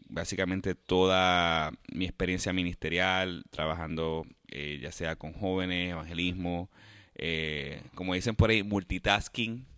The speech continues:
Eh, y los últimos años en, en la iglesia estuve como pastor asociado hasta que fui enviado a la plantación acá en, en Carolina. So, es una plantación bautista del sur.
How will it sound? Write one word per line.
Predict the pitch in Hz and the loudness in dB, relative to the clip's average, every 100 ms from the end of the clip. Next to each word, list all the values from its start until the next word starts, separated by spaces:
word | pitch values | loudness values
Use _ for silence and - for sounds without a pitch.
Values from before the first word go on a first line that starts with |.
| _ - | _ -6
Eh, | 87 85 80 76 - - - - - | -2 -2 -2 -6 -12 -18 -20 -20 -6
y | 95 | 0
los | 101 98 | 2 2
últimos | 101 117 117 117 - - | 0 0 0 -2 -4 0
años | 101 110 117 113 113 - - | 4 4 4 0 -2 -8 -12
en, | - 90 90 85 82 78 - | -10 -6 -4 -6 -8 -10 -10
en | 82 80 82 | -8 -8 -4
la | |
iglesia | 87 101 113 117 | -2 2 0 0
estuve | 139 90 87 90 | -6 -4 -2 -2
como | - 87 87 | -6 -8 -6
pastor | 85 90 87 | -6 -4 -6
asociado | 110 110 95 92 113 _ _ - | -6 -4 -4 -4 -8 _ _ -14
hasta | 92 - | -12 -6
que | 90 82 | -6 -4
fui | 98 98 | -2 -2
enviado | 104 104 98 95 101 113 - | 0 4 6 6 2 -2 -12
a | 82 82 78 | -6 -4 -2
la | 80 | -2
plantación | 82 82 82 - 82 87 113 _ _ _ - | -4 -6 -10 -4 -4 -4 -10 _ _ _ -16
acá | - - 78 78 | -14 -6 -4 -2
en, | 80 - | -4 -8
en | 80 | -10
Carolina. | 85 87 92 120 160 | -6 -6 -2 -2 -2
So, | 151 80 78 - _ - | -4 -4 -6 -12 _ -16
es | 92 | -10
una | 90 | -8
plantación | 90 82 85 90 | -6 -6 -4 -2
bautista | 90 90 87 95 | -2 -2 -4 -2
del | 87 | -2
sur. | - 110 | 0 -2